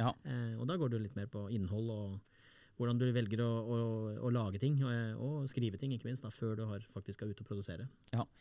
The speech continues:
Speaker 1: så Red, det har vært en greie ganske lenge, for det har vært, eh, poppis, eh, mens vi har holdt på, egentlig. Eller
Speaker 2: Ja.
Speaker 1: ble i alle fall veldig poppis.
Speaker 2: Mm. Nei, de kom, ja, det var vel rundt to, et eller annet sted, to tusen og fire, fem, seks eller noe sånt. Vi var blant de første i Norge som hadde,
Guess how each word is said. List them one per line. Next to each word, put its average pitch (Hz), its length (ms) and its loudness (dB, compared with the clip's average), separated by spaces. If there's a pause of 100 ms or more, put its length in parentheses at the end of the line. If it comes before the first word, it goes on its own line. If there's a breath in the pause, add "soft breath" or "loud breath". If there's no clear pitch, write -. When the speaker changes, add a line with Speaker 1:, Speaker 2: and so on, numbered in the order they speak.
(120)
Speaker 1:
så 139 140 4
Red, 123 380 4 (100)
det 117 160 4
har 120 80 4
vært 107 240 -2
en 104 80 2
greie 101 240 2
ganske 104 240 0
lenge, 98 400 0
for - 140 -2
det 123 80 4
har 107 100 2
vært, 107 320 -4
eh, 101 380 -2 (100)
poppis, 135 540 0 (100)
eh, 107 80 0
mens 104 240 -2
vi 98 80 -2
har 131 140 2
holdt 101 180 -2
på, 95 80 0
egentlig. 95 320 -4 (300)
Eller 104 160 2
Speaker 2:
Ja. - 20 2
Speaker 1:
ble 127 160 8
i 139 80 10
alle 110 80 4
fall 107 160 0
veldig 98 160 0
poppis. 98 380 -4 (100)
Speaker 2:
Mm. 151 300 2 (100)
Nei, 175 160 2
de 165 80 4 (160)
kom, 139 240 2
ja, 156 160 0
det 180 160 -6
var 143 80 0
vel 156 160 0
rundt 117 240 0
to, 110 140 -4 (320)
et 110 100 -8
eller 110 140 -6
annet 107 100 -10
sted, - 400 -12 (100)
to 117 140 0
tusen 113 160 0
og 113 80 4
fire, 110 160 4
fem, 107 80 2
seks - 280 -6
eller 113 120 0
noe 117 80 0
sånt. 120 400 -2
Vi - 80 0
var 117 80 0
blant 113 160 0
de 123 80 -6
første 127 220 2
i - 20 4
Norge 107 160 0
som 110 160 0
hadde, 104 160 -4